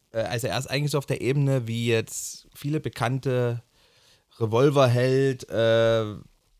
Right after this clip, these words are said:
äh, Silbermond oder so, die waren damals zu der Zeit,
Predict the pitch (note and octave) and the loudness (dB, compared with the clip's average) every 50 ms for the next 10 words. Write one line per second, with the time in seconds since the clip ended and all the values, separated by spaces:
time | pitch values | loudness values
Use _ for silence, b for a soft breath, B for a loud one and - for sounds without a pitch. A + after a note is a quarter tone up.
0 | _ _ - G#2+ A2+ A2 A2 A2 A2 G#2+ - - C3+ D3+ D#3 E3+ D3+ C#3 C3 C3 | _ _ -8 -6 -4 -2 -2 -2 -4 -4 -2 -2 0 0 2 2 2 2 2 2
1 | C#3 C3+ A2 B2 A#2+ C#3 C3+ A#2+ A#2 A2 A2+ A#2+ A#2+ A2+ A#2 A#2 B2+ B2 B2 - | 2 0 -2 -2 -2 -2 -2 -2 0 0 0 0 0 0 0 0 0 0 -2 -2
2 | - B2+ A#2+ B2 A#2 A#2 - - C#3+ C3 C#3 D3 D#3+ - - - | -4 -4 -2 -2 -2 -2 -4 -4 -2 0 0 0 -2 -4 -10 -20